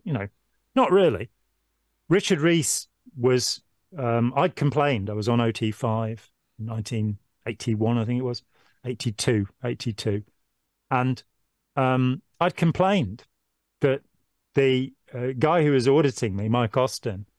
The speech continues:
um, couldn't open the window in his room. So the room was, you know, he was O T five, but he couldn't open the window. Hmm. Uh, and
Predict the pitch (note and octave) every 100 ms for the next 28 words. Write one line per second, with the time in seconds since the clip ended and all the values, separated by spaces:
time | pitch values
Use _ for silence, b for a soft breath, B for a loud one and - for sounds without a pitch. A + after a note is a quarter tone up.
0 | _ _ _ _ _ A#2 A#2 A2+ - _
1 | _ _ _ _ _ _ _ E3+ E3 C#3+
2 | D3+ - C3+ B2+ F#3 F#3 - F#2 B2 G#2+
3 | A#2 A2+ C3+ F3+ A2 G2+ C3 _ _ -
4 | - C#3 C#3 C#3+ F3 F3 D#3 B2 - -
5 | C3+ A2 C3+ C3+ D#3 D3+ B2+ A2+ D#3 A#2+
6 | F#2+ - A2+ A2 D3 D3 B2 A#2 A#2 G#2+
7 | A2+ D3+ C3+ F2+ - - _ _ _ _
8 | _ _ A#3+ D#3 E2+ b b b _ C3
9 | C#3 D#3 - _ E3 D#3 D#3 C#3+